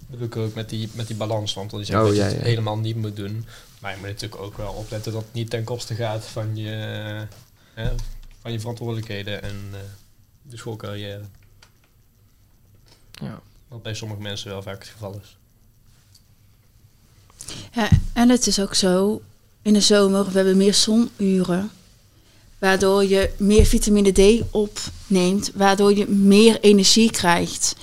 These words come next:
Speaker 3: In de winter kom je bijna niet buiten. Dus dan is je energielevel ook een stuk lager.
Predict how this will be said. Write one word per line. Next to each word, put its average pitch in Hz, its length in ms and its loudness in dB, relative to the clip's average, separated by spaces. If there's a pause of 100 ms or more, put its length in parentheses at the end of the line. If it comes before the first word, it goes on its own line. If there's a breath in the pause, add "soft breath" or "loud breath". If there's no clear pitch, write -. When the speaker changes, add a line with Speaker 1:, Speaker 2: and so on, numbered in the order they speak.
(140 loud breath)
Speaker 3:
In 208 100 4
de 208 120 6
winter 202 760 6 (360)
kom 214 140 0
je 202 80 4
bijna 202 300 2
niet 196 160 2
buiten. 180 500 2 (1400)
Dus 190 480 2
dan 202 180 -2
is 214 160 4
je - 80 4
energielevel 208 1160 4
ook 208 180 6
een - 60 -8
stuk 233 380 6
lager. 196 640 2